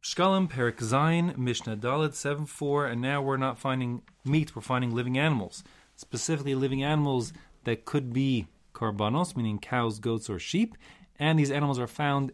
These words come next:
in the area of Yerushalayim. And that being the case, as we will detail in the Mishnah, it's safe to assume that the majority of such animals are consecrated as intended to be karbanos brought in the Beis Hamikdash, and therefore, if you find such an animal,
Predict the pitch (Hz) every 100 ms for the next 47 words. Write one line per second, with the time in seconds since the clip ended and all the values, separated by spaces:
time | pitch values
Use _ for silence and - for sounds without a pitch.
0 | - 147 147 131 131 - 131 131 123 110
1 | 113 113 - 110 127 113 80 - _ -
2 | - _ - 110 104 107 101 113 147 214
3 | - 110 98 101 98 95 101 101 98 131
4 | 190 - 180 - - - - - 117 -
5 | 123 117 - 117 - 139 131 107 104 101
6 | 113 110 107 107 110 107 107 98 - 113
7 | 107 101 90 - _ _ _ _ _ _
8 | _ _ _ _ - 123 113 120 107 107
9 | - 101 92 101 98 113 104 - 104 110
10 | 101 - _ - 107 95 110 127 117 -
11 | - 110 110 - - 95 95 - 175 170
12 | 180 - 131 135 131 135 117 - 110 143
13 | 156 151 135 117 117 113 107